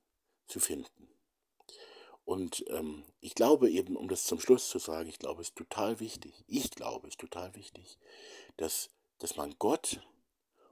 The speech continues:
und die Liebe, äh, dabei nicht nur als Nebensache im eigenen Leben hat, sondern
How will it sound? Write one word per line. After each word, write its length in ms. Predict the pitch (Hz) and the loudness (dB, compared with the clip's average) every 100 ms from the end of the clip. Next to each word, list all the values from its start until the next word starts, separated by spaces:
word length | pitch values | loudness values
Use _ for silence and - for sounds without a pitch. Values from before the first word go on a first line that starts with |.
| _ | _
und 240 | 123 139 123 | 0 0 -2
die 80 | |
Liebe, 400 | 104 101 87 - - _ _ _ _ _ _ - - - - - | -6 -8 -12 -16 -20 _ _ _ _ _ _ -20 -20 -20 -18 -12
äh, 120 | - | 0
dabei 360 | 104 101 98 92 | 2 4 4 2
nicht 260 | 113 - | 0 0
nur 140 | 104 76 | 0 2
als 180 | - | 0
Nebensache 600 | 87 127 143 120 113 107 | 2 2 4 4 4 2
im 160 | 78 - | -2 -2
eigenen 360 | 71 92 90 82 | -4 -4 -4 -4
Leben 460 | 85 90 87 85 - _ | -4 -4 -8 -12 -20 _
hat, 320 | - 90 127 - | -10 -8 -6 -4
sondern 360 | 95 92 85 | -4 -4 -10